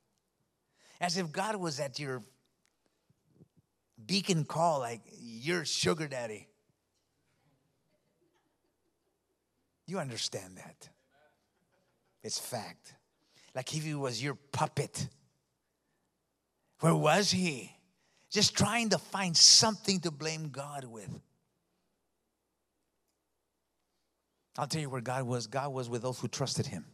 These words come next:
You'll always find God where, where people trust him.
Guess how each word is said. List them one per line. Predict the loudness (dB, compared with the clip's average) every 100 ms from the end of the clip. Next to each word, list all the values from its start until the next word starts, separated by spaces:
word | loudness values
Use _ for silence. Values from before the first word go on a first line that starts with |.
| _ _ _ _ _ _ _ _ -20 -20 -20 -20 -20 _ _ _ -6
You'll | 2
always | 6 8 6
find | 4 2 4 4
God | 4 4
where, | 2 -2 -8 -20 _ _
where | 0
people | 8 8 8
trust | 4 4 2 0
him. | -4